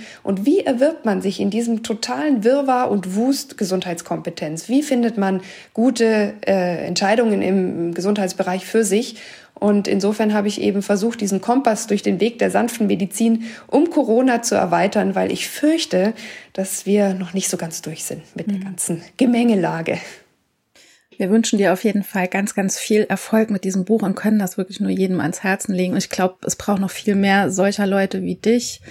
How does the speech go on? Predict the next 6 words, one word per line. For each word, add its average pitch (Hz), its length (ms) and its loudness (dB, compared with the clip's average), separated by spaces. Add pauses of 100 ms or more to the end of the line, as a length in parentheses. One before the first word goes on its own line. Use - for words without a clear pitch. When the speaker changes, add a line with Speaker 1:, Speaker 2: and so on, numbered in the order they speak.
(380)
Speaker 2:
in 220 140 4
der 220 80 4
Medizin, 208 800 0
die, 196 340 2
ähm, 185 540 0 (400)
ja, 175 300 -2